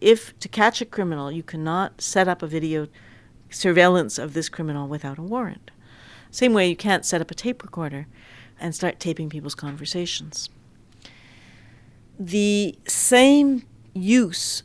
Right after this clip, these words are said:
of video surveillance to catch an injured worker, the discourse of the courts is that the rules don't have to apply in the same way 'cause this isn't criminal, it's regulatory. And therefore,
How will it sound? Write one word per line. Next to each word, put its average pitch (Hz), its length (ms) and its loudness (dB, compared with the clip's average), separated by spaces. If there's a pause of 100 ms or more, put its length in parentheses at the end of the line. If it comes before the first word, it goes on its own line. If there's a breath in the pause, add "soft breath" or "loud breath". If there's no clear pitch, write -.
of 185 120 -6
video 190 340 2
surveillance 165 920 -6 (360)
to - 60 -14
catch 202 440 -2
an 175 80 -4
injured 165 320 -6
worker, 151 460 -8 (300)
the 175 200 -8 (320)
discourse 202 580 2
of 170 140 -10
the 175 100 -10
courts - 680 -10 (500 loud breath)
is 180 160 2
that 190 180 0
the 196 100 -2
rules 240 500 2
don't 214 220 -2
have 233 260 -4
to 240 80 -4
apply 196 320 -4
in 175 100 -6
the 170 80 -8
same 165 300 -6
way 160 140 -6
'cause 175 180 -12
this 226 180 -4
isn't 240 240 -6
criminal, 143 500 -12 (320 loud breath)
it's - 240 -8
regulatory. 240 800 -8 (800 loud breath)
And 196 180 6
therefore, 196 680 6